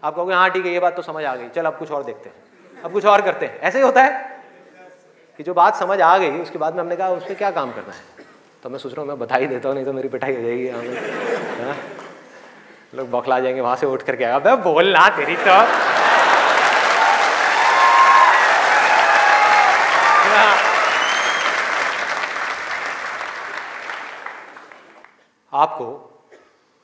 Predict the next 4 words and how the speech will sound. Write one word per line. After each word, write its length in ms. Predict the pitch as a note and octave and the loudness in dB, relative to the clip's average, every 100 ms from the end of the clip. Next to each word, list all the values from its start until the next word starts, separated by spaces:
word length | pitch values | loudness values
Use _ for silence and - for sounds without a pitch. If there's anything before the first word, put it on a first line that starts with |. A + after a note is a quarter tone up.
| _ _ _ _ _ _ _ _ _ _ _ _ _ _ _ _ _ _ _ _ _ _ C#3 | _ _ _ _ _ _ _ _ _ _ _ _ _ _ _ _ _ _ _ _ _ _ -14
एक 120 | A#2+ | -12
वजह 200 | G#2+ A2+ | -12 -10
चाहिए, 460 | G#2 F#2+ - - - - _ _ _ _ _ _ _ _ _ _ _ _ _ _ _ _ _ _ _ _ _ _ _ _ _ _ _ _ _ - | -12 -14 -18 -20 -20 -20 _ _ _ _ _ _ _ _ _ _ _ _ _ _ _ _ _ _ _ _ _ _ _ _ _ _ _ _ _ -2
आपको 600 | C#3 D#3+ - A2+ - - | 0 0 -4 -10 -12 -20